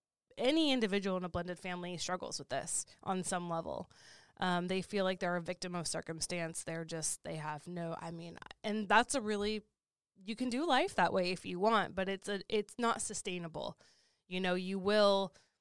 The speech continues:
explode, or you will leave, or you will get an addiction, or you will go drain your bank accounts. Like,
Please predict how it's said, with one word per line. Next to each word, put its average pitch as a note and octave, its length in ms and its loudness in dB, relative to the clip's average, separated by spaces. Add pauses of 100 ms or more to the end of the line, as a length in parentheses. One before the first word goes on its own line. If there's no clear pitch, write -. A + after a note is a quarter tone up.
(120)
explode, B3+ 760 6
or F#3 160 2
you E3+ 200 -6
will F3+ 300 -4
leave, A#3 600 2
or F3 500 0
you F3 260 -8
will F3 140 -4
get F3 220 -4
an G3+ 60 -4
addiction, A3 760 2
or E3 360 -4
you F3 300 -8
will F3 140 -8
go F3+ 260 -4
drain F#3 360 -6
your F3+ 80 -8
bank A#3+ 260 0
accounts. A3+ 580 0
Like, F#3+ 220 -4